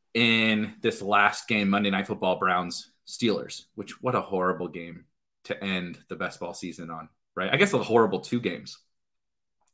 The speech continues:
<laughs> The Vikings without Kirk Cousins, uh, didn't exactly put up much of a fight. And now we get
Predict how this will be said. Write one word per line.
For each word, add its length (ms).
<laughs> 180
The 60
Vikings 640
without 340
Kirk 240
Cousins, 600
uh, 720
didn't 320
exactly 400
put 180
up 140
much 160
of 100
a 60
fight. 300
And 680
now 280
we 100
get 280